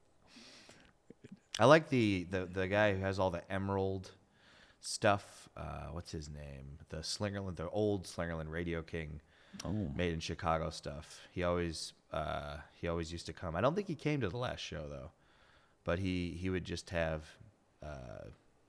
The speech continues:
Speaker 1: yeah, a whole booth of just all emerald green Slingerland stuff.
Speaker 2: Oh, Mark Cooper.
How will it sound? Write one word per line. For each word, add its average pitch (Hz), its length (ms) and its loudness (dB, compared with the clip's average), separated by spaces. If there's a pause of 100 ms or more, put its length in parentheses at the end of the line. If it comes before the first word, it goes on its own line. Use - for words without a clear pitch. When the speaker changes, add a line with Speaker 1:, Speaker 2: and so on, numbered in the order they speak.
(240)
Speaker 1:
yeah, 82 220 -2
a - 20 -6
whole 107 300 -2
booth 87 400 -6
of 82 140 -8
just 87 180 -8
all 82 300 -2
emerald 90 360 -6
green 87 260 -10
Slingerland 78 500 -12
stuff. - 260 -12 (300)
Speaker 2:
Oh, 156 240 12
Mark 123 240 12
Cooper. - 480 8